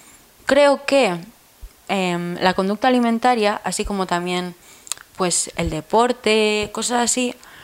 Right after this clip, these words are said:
muchas veces son una respuesta a trastornos que tú puedes tener independientemente de, de estas conductas. Es decir, si tú padeces ansiedad, es bastante probable que, em,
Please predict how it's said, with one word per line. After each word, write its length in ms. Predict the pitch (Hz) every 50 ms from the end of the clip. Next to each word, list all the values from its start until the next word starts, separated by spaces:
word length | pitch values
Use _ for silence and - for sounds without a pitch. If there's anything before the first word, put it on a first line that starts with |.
| - - - - - - _ _ _ -
muchas 260 | 214 233 233 269 233
veces 200 | 269 269 269 247
son 100 | 247 247
una 180 | 247 247 240 233
respuesta 840 | 233 226 214 - - - - 247 254 262 247 - - 254 254 254 - - -
a 600 | 196 190 180 175 175 170 170 170 170 170 170 - - -
trastornos 720 | - 190 185 185 - 202 202 214 220 233 240 - - - - - _ -
que 100 | - 196
tú 140 | - 202 185
puedes 280 | 190 190 180 180 -
tener 280 | - 180 180 180 185 185 - - _ _ _ _ _ _ _ _ _ _ _ _
independientemente 760 | - 214 196 190 196 190 190 190 190 202 190 190 202 220 214
de, 200 | 185 175 170 160
de 360 | 165 175 175 170 165 170 175
estas 200 | 180 - - - -
conductas. 440 | 180 170 156 156 151 - - 165
Es 80 | 180 175
decir, 240 | 175 165 - 170 165 - - - - - - -
si 180 | - - 214 202
tú 760 | 170 - 214 220 226 226 226 220 220 214 214 214 214 214 220 - - - - - - _ _
padeces 360 | - 208 202 196 196 202 190
ansiedad, 520 | 196 196 190 - 220 214 233 247 247 262 - - - - _ _ _ _ _ _ _ - - -
es 140 | 214 208 208
bastante 320 | 196 185 - 196 190 196
probable 600 | 190 - 208 202 208 220 214 208 214 214 247 - - - - - - - _ -
que, 360 | - 226 202 175 170 - - - _ -
em, 640 | - 180 180 175 175 170 170 170 170 170 170 180